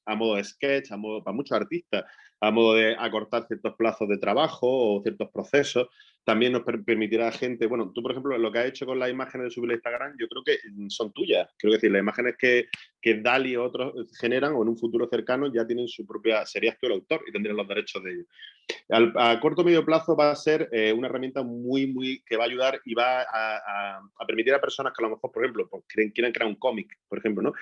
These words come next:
Tengan una buena idea, pues, que no tiene la capacidad económica o de contratar al gran dibujante, podrán ellos mismos generar eso, ¿no?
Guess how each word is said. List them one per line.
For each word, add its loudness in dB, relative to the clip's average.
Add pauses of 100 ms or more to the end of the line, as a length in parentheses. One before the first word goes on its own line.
(160)
Tengan 6
una 6
buena 8
idea, 4 (360)
pues, -4 (220)
que 2
no 0
tiene 2
la 0
capacidad -2
económica 0
o 0
de -6
contratar -2 (120)
al 0
gran 0
dibujante, -4
podrán -8
ellos -8
mismos -4
generar -2
eso, -8
¿no? -14